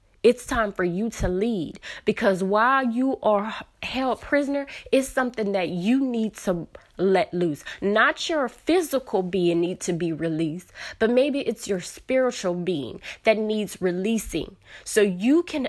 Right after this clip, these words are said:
elevate and you can grow. So whenever your physical is let loose and let out, you can become aligned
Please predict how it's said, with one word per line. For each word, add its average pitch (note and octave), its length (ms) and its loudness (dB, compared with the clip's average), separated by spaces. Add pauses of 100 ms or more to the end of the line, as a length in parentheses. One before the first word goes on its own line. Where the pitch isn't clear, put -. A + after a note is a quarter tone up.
elevate F#3+ 420 0
and F#3 220 -4
you C#4 160 2
can A#3+ 260 0
grow. - 340 -4 (200)
So - 160 2
whenever G#3+ 340 2
your G3 160 0
physical D4 800 0 (460)
is G3+ 340 2
let F#3+ 340 2
loose F3 640 -4 (220)
and F3 200 2
let D#3 280 -2
out, D#3 540 -4 (880)
you A#3 220 4
can G#3+ 180 -4
become G3 720 0 (520)
aligned F3 800 2